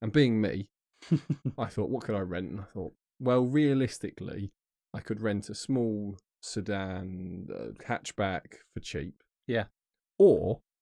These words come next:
Speaker 1: I could rent a Dodge Ram fifteen hundred,
Speaker 2: <laughs>
Speaker 1: which will not fit in the parking space that I've been allocated by the p-,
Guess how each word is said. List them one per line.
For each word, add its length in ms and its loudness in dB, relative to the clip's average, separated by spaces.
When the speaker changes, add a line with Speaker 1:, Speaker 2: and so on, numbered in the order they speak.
Speaker 1:
I 100 -2
could 140 -2
rent 180 0
a 40 -6
Dodge 440 -4
Ram 300 -4
fifteen 280 -6
hundred, 320 -6
Speaker 2:
<laughs> 440 -2
Speaker 1:
which 280 0
will 120 0
not 280 4
fit 440 -8
in 200 -2
the 160 -4
parking 400 -2
space 380 -10
that 120 -12
I've 180 -8
been 120 -6
allocated 600 -4
by 140 -4
the 80 -8
p-, 80 -12